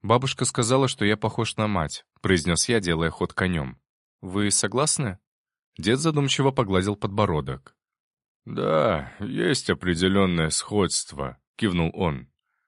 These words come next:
"Не только внешне. Мария была необычной женщиной, талантливой, независимой. Она видела мир иначе, чем большинство людей".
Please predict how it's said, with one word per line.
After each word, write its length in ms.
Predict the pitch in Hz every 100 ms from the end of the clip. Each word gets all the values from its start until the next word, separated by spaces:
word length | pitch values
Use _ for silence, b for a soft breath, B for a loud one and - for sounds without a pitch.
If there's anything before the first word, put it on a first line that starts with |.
| _
"Не 160 | 123 67
только 480 | - 143 107 - 76
внешне. 760 | 76 78 78 - - 65 62 _ b b b b b _
Мария 520 | - 110 139 160 139 123
была 800 | 107 110 123 131 120 98 71 B B - - _ b b b b b 127
необычной 720 | 160 160 139 208 - 101 87
женщиной, 800 | 78 98 92 - - 67 65 62
талантливой, 1040 | - 101 120 151 143 110 98 87 76 65 -
независимой. 1120 | 80 82 80 82 101 135 120 - 73 65 60 - b b b b
Она 240 | - 170 160
видела 420 | 175 143 143 135
мир 320 | 143 151 120
иначе, 380 | 120 147 - -
чем 260 | - 82
большинство 560 | 80 82 101 90 - 90
людей". 640 | 82 90 90 73 64 -